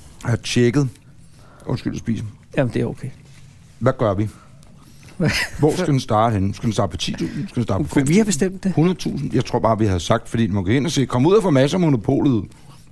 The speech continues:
Speaker 1: Jeg ved ikke, hvordan den er gået for. Det er også underordnet. Det
Speaker 2: Kan man
Speaker 1: vigtige
Speaker 2: også
Speaker 1: er
Speaker 2: få
Speaker 1: her.
Speaker 2: Mads og Monopolet?
Speaker 1: Det er sikkert.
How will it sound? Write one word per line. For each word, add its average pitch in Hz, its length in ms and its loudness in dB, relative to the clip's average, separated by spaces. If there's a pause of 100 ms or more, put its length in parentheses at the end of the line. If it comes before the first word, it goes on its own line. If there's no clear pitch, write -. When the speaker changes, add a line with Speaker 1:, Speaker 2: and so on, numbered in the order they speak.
Speaker 1:
Jeg 135 100 4
ved 143 80 6
ikke, 135 80 2
hvordan 139 180 4
den 139 80 2
er 143 40 2
gået 135 280 2
for. 110 160 -2 (220)
Det 143 60 2
er 143 40 6
også 135 160 2
underordnet. 113 400 0 (120)
Det 139 80 2
Speaker 2:
Kan - 0 -
man 139 100 4
Speaker 1:
vigtige 135 100 2
Speaker 2:
også 156 120 6
Speaker 1:
er 139 40 4
Speaker 2:
få 135 40 4
Speaker 1:
her. 139 100 4
Speaker 2:
Mads 165 120 2
og 175 60 2
Monopolet? 180 520 0
Speaker 1:
Det 120 60 -2
er 110 100 -4
sikkert. 117 300 2